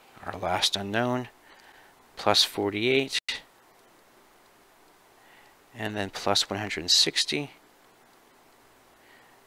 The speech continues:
The sum of those four components is equal to zero.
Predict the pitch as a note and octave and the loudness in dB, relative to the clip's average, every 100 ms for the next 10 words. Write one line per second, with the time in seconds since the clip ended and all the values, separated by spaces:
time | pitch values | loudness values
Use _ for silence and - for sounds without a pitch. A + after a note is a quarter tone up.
0 | - G2 - - G2 F#2 - G#2+ A2+ A2 | -12 0 2 4 0 -2 2 4 4 4
1 | - - G2+ - G2+ - A2 G#2+ - - | 2 0 -4 -4 -8 -6 -6 0 0 0
2 | G2 - - G#2 A2 A#2+ A#2+ A#2+ | -2 -4 -6 -4 0 2 4 2